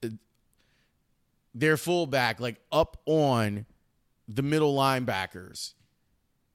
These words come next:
And the Bears couldn't really do anything to stop it. It was, uh, it was troubling to see how many big plays w-, were made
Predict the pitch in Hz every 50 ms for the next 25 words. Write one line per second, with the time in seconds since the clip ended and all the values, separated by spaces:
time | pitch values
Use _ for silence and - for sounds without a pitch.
0 | _ _ _ - _ _ _ _ _ _ _ _ _ - 131 135 131 123 117 107
1 | 143 156 180 196 180 - - - - 165 165 175 165 131 117 127 143 156 170 165
2 | 123 92 85 117 131 143 151 156 151 131 - 147 151 151 135 113 101 - - -
3 | - 165 175 214 214 - - 78 - _ _ _ _ _ _ _ _ _ _ _
4 | _ _ _ _ _ _ _ _ _ _ _ _ _ _ _ _ _ _ _ _
5 | _ _ _ _ _ _ _ _ _ _ - 107 - _ _ - 156 202 233 220
6 | 160 139 113 101 95 101 110 104 101 90 82 80 76 - - _ - - _ _
7 | _ _ _ _ _ _ _ _ _ _ _ _ _ _ _ _ _ _ _ _
8 | _ _ _ _ _ _ _ _ _ _ _ _ - 143 180 226 185 143 110 -
9 | - 226 254 277 208 139 113 92 92 95 - - 117 - - 143 143 131 123 120
10 | 110 117 143 143 147 147 151 143 139 131 110 98 95 - 139 147 160 156 - -
11 | - 147 143 139 135 127 120 107 104 101 110 113 113 107 - - 110 110 110 110
12 | 110 110 120 123 123 117 110 101 98 95 87 92